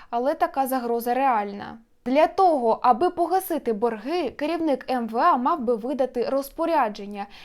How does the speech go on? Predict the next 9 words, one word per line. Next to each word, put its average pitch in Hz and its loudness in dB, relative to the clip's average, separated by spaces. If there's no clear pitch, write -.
і 381 -2
перекинути 262 0
кошти 285 -4
з 208 -10
міського 220 -4
бюджету 330 -2
на 330 2
рахунок 254 -2
водоканалу. 240 -2